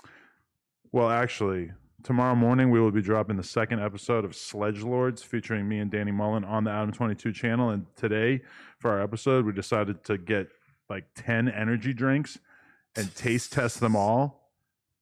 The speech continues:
And this is the one that I chose to go with. I forget what it's called, but it's basically like a Monster Energy fruit punch that has a bunch of traditional tattoos all over the outside of it.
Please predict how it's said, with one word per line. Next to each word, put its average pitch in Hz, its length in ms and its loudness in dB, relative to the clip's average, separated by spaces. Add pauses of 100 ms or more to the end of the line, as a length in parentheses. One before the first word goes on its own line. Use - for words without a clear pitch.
(360)
And 104 480 -2 (200)
this 117 300 -2
is 110 140 -2
the 117 80 0
one 113 260 0
that 107 120 0
I 101 120 0
chose 107 440 -2
to 113 120 -4
go 98 200 -2
with. 120 240 0
I 101 100 -4
forget 110 280 -2
what 104 140 0
it's - 100 -8
called, 107 260 0
but 98 100 0
it's 90 120 -4
basically 104 380 0
like 101 160 -2
a 85 60 -6
Monster 95 520 -2
Energy 95 320 -6
fruit 107 360 -6 (100)
punch 101 320 -4
that 95 100 -4
has 90 160 -2
a 90 60 -6
bunch 92 200 -4
of 95 100 -8
traditional 92 500 -6
tattoos 98 480 -2
all 101 160 0
over 95 120 -4
the 92 120 -2
outside 113 340 -2
of 110 100 -6
it. 127 120 -6